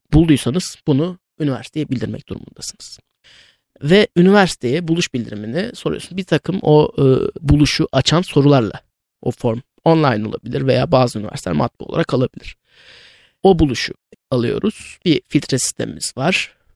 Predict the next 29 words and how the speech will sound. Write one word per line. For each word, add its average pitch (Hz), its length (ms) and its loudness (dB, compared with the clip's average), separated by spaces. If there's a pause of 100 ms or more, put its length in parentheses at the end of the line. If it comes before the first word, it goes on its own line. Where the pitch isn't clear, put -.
(120)
Bu 131 220 -2
Sınai 120 280 -2
Mülkiyet 117 320 -4
Komisyonu 113 480 -4
bunun 120 160 -4
adı 117 160 -6
bizim 113 220 -2
üniversitemizde. - 720 -4 (560)
E, 143 140 -2
bu 170 60 4
komisyon 131 440 -2 (280)
başvuruya 139 580 0 (340)
değer 139 260 4
bulduklarını 131 680 -4 (320)
diyebiliyor 120 380 2
ki 170 180 -2
bu 185 160 4 (120)
bir 151 80 2
hizmet 135 400 0
buluşu. - 340 -4 (200)
Bu 120 120 0
üniversitenin 120 600 -2
hak - 200 -4
sahipliği 113 380 -10
talep 117 240 -12
edeceği 110 280 -14
bir 110 100 -20
buluş. - 340 -20
Veya 170 260 2